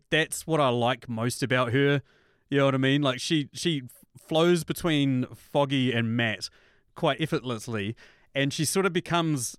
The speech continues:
a conduit between them. And I just, as, as the seasons go on, like, in the first season, you're like, "Oh, yeah, she's there." And then in the second season, you're like, s-, you know, she develops this relationship, and you're like, Oh, well, you know, I know they had a relationship in the comics. Is,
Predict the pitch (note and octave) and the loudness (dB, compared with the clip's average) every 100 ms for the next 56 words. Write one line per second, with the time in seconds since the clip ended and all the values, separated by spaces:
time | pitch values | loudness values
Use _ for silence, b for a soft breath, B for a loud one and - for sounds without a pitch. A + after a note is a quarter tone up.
0 | _ B2 - E3 E3+ D#3+ D3 - C#3 B2 | _ -12 -2 0 2 2 0 -2 -2 0
1 | A#2+ A#2 A2 _ _ _ _ _ - F3+ | 0 -2 -4 _ _ _ _ _ -2 0
2 | E3+ C#3+ - _ - D#3+ F#3+ F#3+ E3+ - | 0 -2 -10 _ -6 -2 -2 -2 -4 -6
3 | _ _ - G3+ A3+ A#3 F#3 A#3 - B3+ | _ _ -2 -2 -2 -2 -2 -2 -4 -4
4 | - A#3+ A3 G#3+ D#3 F3+ D#3 D#3+ A2 F#2+ | 0 2 2 0 2 2 4 4 2 -2
5 | A#2 C#3+ E3+ G3+ G#3 - G#3 - E3+ D3 | -4 0 0 2 0 2 0 2 2 4
6 | C#3+ C#3 B2 - B3 D3+ D#3 F3 B2+ A2 | 2 4 2 2 2 2 0 -2 -2 0
7 | G#2 C3 - D3 D#3+ E3+ D3+ A3+ A3 F3+ | 0 -2 -2 0 2 2 0 -2 -2 0
8 | F3+ D3+ D3 C#3 C3 A#2+ - _ _ - | 2 2 2 2 2 0 -2 _ _ -14
9 | - D#3 C#3+ C3 C3+ A#2+ B2 C#3 C3+ C3+ | -8 -2 0 0 -2 -2 0 0 0 -4
10 | B2+ B2+ D3+ D3+ C#3 D3 C3 C3 C3 D#3+ | -2 0 0 0 -4 -2 -2 -2 -2 0
11 | F3 E3+ E3 D#3+ E3 D3+ D3 D3+ D3 D3 | 2 2 2 2 4 4 4 2 2 2
12 | C3+ C3 B2+ B2+ G#2+ G#2+ G2+ E3+ E3 D3+ | 2 2 0 -2 -4 -6 -2 0 2 0
13 | - A2+ F#2+ | -4 -10 -12